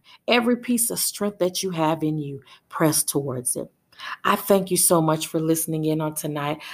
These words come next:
I hope that you've been blessed on tonight. Again, check out my website. It's W W W dot latoya b collins dot com. And if you can, if you will,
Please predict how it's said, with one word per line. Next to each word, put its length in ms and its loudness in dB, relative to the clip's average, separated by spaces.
I 160 6
hope 360 6
that 260 6
you've 160 6
been 200 6
blessed 380 6
on 160 4
tonight. 440 0
Again, 400 8
check 280 4
out 140 6
my 120 6
website. 680 2
It's 240 6
W 360 4
W 360 4
W 420 -2
dot 300 2
latoya 640 4
b 420 4
collins 680 2
dot 260 2
com. 520 -8
And 140 6
if 180 4
you 60 -4
can, 500 2
if 200 4
you 160 8
will, 460 6